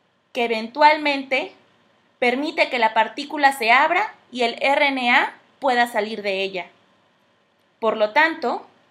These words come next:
este lípido es una especie de interruptor que no es codificado por el virus y que es una de las razones por la que la partícula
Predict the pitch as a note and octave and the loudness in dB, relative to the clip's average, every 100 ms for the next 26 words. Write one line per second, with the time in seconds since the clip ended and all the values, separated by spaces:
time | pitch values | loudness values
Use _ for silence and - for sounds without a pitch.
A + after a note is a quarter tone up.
0 | _ _ _ D#4+ F4 G#4 F4 C4+ C4 B3 | _ _ _ -6 -4 -4 -4 -6 -10 -6
1 | A3+ D4 - _ - D#4+ F4 E4 C4 - | -6 -6 -12 _ -6 -4 -2 -2 -2 2
2 | D#4 F4 F#4 F4+ B3+ A#3+ G#3+ G3+ - - | 2 2 0 -4 -4 -4 -6 -6 -10 -4
3 | F#3 - - _ _ _ _ _ - B3 | -4 -4 -16 _ _ _ _ _ -6 -4
4 | B3+ C4+ D#4 F4 - A3+ G#3 A3 - G3+ | 0 0 0 -4 -6 -6 -8 -6 0 0
5 | G#3 A#3 A#3+ C#4 E4+ C#4+ F#4+ - _ _ | 0 0 -2 -2 -4 -6 -10 -14 _ _
6 | _ _ _ - C4 C#4+ D4 D4 - E4+ | _ _ _ -16 -4 0 2 0 -6 -2
7 | F#4+ F#4 C#4+ A3+ - - D4+ D#4+ F4 G#4 | 0 2 2 0 0 -4 0 -2 -2 -6
8 | - _ B3 B3 G#3+ A3+ G#3 G#3+ G#3 - | -12 _ -2 0 0 0 0 0 -2 -6
9 | D4 F4 E4+ - | -10 -2 0 -2